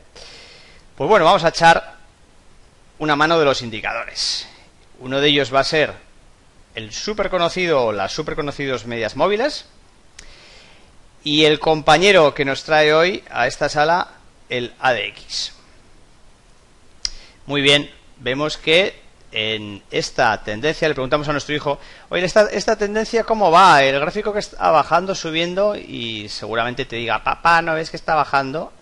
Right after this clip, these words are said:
¿eh? ¿Vale? Y tú ahí buscando largos todo el tiempo, ¿eh? "¿No ves que está bajando?".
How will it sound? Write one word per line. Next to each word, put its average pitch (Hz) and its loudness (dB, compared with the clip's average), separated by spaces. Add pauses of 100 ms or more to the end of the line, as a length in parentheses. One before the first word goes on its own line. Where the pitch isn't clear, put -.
¿eh? 190 -6 (220)
¿Vale? 120 -6 (140)
Y 104 -18 (100)
tú 120 -8
ahí 120 -4
buscando 120 -6
largos 117 -2
todo 113 -8
el 98 -14
tiempo, 98 -14
¿eh? 220 -10 (920)
"¿No 143 -10
ves 165 -8
que - -10
está - -2
bajando?". 127 -2